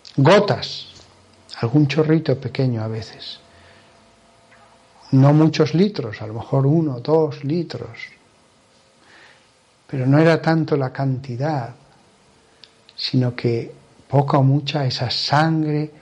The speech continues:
era la redención por toda la iniquidad de la humanidad. Y durante siglo y tras siglo,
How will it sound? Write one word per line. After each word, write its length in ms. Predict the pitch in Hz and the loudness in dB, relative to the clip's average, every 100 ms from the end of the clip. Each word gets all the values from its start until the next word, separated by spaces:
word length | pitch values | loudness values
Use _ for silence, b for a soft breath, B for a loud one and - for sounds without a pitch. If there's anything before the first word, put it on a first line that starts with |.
| b b b - | b b b -4
era 320 | 131 135 135 | 0 2 2
la 160 | 135 135 | 0 -2
redención 800 | 135 131 131 120 - 131 123 120 - - | -2 -2 -4 -4 -4 -2 -2 -4 -8 -6
por 160 | 131 - | -4 -4
toda 340 | - 131 135 | 0 2 2
la 100 | 127 | 2
iniquidad 560 | 123 120 - 123 117 123 | 0 -4 -6 -4 -2 -2
de 100 | 120 | -2
la 80 | 110 | -4
humanidad. 480 | 113 107 - - - - _ _ _ _ _ b b b b b b _ | -6 -10 -16 -20 -20 -20 _ _ _ _ _ b b b b b b _
Y 80 | 135 | 6
durante 560 | 131 143 151 139 143 | 6 6 4 2 -2
siglo 920 | 135 - 160 175 170 160 160 156 156 | -4 -2 0 0 -2 -4 -2 0 0
y 200 | 156 151 | -2 -6
tras 400 | 190 - 143 135 | -10 -10 -8 -6
siglo, 600 | - 165 151 135 120 - | 0 2 2 0 -4 -8